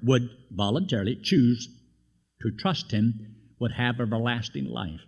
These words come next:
And there's those that will not trust him, will not believe it, will not accept it.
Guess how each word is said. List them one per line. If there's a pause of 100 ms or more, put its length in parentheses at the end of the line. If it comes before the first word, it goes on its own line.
(720)
And
there's
those
that
will
not
trust
him, (140)
will
not
believe
it, (100)
will
not
accept
it.